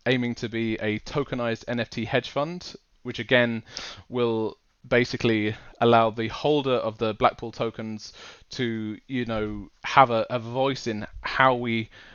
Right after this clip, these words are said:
um, use the funds of the Blackpool dao and potentially, um, uh, get rewards in the form of the, the yield that's generated from the various verticals that Blackpool's, um, involved with.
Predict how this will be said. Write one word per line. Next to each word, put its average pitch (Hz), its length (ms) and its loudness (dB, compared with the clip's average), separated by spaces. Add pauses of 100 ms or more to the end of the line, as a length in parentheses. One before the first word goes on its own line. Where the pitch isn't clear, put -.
(140)
um, 101 720 2 (640)
use 127 240 -6
the 113 100 -12
funds 127 380 0
of 113 80 -12
the 113 60 -10
Blackpool 117 440 -2
dao 123 380 6 (340)
and 117 280 4
potentially, 117 640 -2 (400)
um, 101 840 2 (560)
uh, 120 60 -6
get 117 260 0
rewards 113 720 -6
in 117 120 -6
the 110 60 -4
form 104 320 -4
of 98 200 -8 (200)
the, 104 300 -2
the 113 80 -4
yield 110 340 -2
that's 98 120 -10
generated 107 540 -2
from 101 160 -10
the 98 80 -6
various 101 420 -4
verticals 92 520 -10
that 87 120 -12
Blackpool's, 98 680 -6
um, 92 340 -4
involved 113 480 -8
with. 71 200 -12